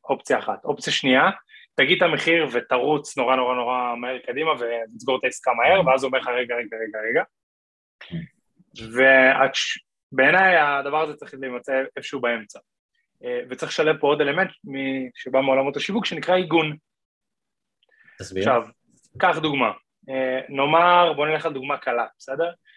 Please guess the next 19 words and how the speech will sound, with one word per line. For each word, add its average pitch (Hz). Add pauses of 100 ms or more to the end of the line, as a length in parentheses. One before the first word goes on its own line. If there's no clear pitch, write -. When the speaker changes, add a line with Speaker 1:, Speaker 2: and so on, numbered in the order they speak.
(160)
Speaker 1:
נגיד 165
ואני 165
עכשיו, 160
אה, 123
דיברנו 139
על 135
הכשרה 131
בשוק 131
ההון 151
לדוגמה, 175 (680)
יש -
הרבה 156
הזדמנויות, 135
אתה -
יודע, 131 (420)
אה, 117
ביזות, 127
זה -
נקרא, 117